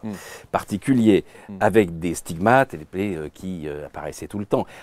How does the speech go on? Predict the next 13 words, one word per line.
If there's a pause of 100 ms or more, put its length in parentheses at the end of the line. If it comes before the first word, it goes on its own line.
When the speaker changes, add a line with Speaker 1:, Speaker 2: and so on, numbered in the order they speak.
(100)
Speaker 2:
On
le
voit
donner
sa,
sa
bénédiction
là,
avec
une
énergie
qui
était,